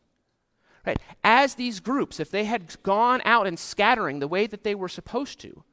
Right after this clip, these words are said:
they would have developed independent languages,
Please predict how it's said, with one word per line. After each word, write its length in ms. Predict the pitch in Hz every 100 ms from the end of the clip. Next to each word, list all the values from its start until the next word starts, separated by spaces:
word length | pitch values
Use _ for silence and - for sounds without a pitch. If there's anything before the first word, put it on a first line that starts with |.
| _ _ _ _ _ _
they 140 | 196
would 120 | 220
have 100 | 226
developed 440 | 180 175 247 190 -
independent 540 | 202 185 190 190 -
languages, 680 | 170 208 156 - - - -